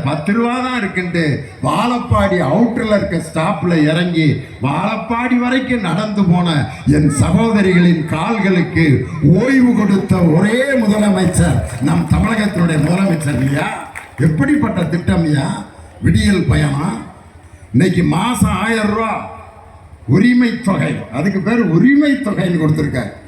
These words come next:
ஆம்பளை எல்லாம் நினைக்கலாம், "எங்க பேரு தானே ரேஷன் கார்டுல முதல்ல இருக்கு, எங்களுக்கு ஏன் கொடுக்கல?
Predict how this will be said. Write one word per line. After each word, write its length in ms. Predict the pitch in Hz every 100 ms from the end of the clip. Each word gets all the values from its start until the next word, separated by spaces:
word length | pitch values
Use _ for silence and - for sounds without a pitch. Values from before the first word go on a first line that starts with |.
| - - - - - - - - -
ஆம்பளை 300 | 151 220 208
எல்லாம் 320 | 196 208 208
நினைக்கலாம், 540 | 180 190 185 175 135 - - -
"எங்க 280 | 113 165 190
பேரு 320 | 190 196 214
தானே 320 | 208 208 220 190
ரேஷன் 400 | 202 202 202 180
கார்டுல 260 | 180 180
முதல்ல 520 | 160 160 185 196 190
இருக்கு, 480 | 165 - 165 208 - - - - - - -
எங்களுக்கு 580 | 123 220 - 285 277 254
ஏன் 180 | 262 294
கொடுக்கல? 400 | 254 302 277